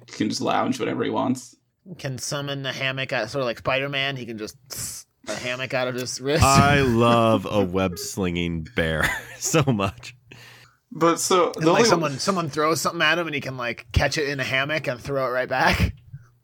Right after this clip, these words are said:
Speaker 1: Actually, yeah, that kinda works. Or if he's, like, falling from, like, really high up place, he can shoot a hammock out and land in that softly.
Speaker 3: Ooh.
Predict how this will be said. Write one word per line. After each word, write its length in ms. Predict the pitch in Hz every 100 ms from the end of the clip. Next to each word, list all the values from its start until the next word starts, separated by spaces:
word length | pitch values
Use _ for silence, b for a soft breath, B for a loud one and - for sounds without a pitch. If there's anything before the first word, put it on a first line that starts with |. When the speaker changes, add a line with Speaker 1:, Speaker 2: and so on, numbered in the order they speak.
| _ _ _ _ _ - -
Speaker 1:
Actually, 380 | 135 - 123
yeah, 180 | 117 131
that 180 | 113 123
kinda 280 | 139 143 123
works. 540 | 135 143 - - - - _ _ _ b b b b b b
Or 200 | - 131
if 80 | 131
he's, 140 | 139
like, 140 | 135 110
falling 580 | 123 113 123 139 143
from, 240 | 135 - 247
like, 260 | 113 127 -
really 280 | 117 117 117
high 220 | 117 107
up 80 | -
place, 260 | 113 113
he 60 | 127
can 120 | 117
shoot 240 | - 120 113
a 40 |
hammock 380 | 123 110 113 123
out 180 | 131 120
and 160 | 113
land 240 | 110 117 113
in 100 | 117
that 240 | 117 -
softly. 500 | - 110 - 147 156 - _ _ _ _ -
Speaker 3:
Ooh. 240 | 233 -